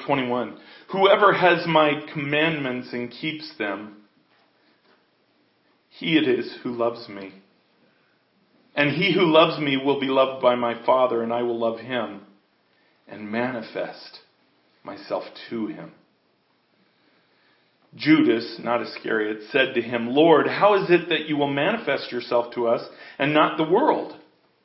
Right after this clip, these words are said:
Jesus answered him, verse twenty-three, "If anyone loves me, he will keep my word, and my Father will love him. And we will come to him and, wow,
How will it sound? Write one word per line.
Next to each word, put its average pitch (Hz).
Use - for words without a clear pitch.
Jesus 160
answered 165
him, 123
verse 135
twenty-three, 143
"If 147
anyone 196
loves 180
me, 123
he 196
will 175
keep 226
my 208
word, 151
and 156
my 143
Father 180
will 139
love 135
him. 120
And 175
we 202
will 175
come 226
to 185
him 143
and, -
wow, -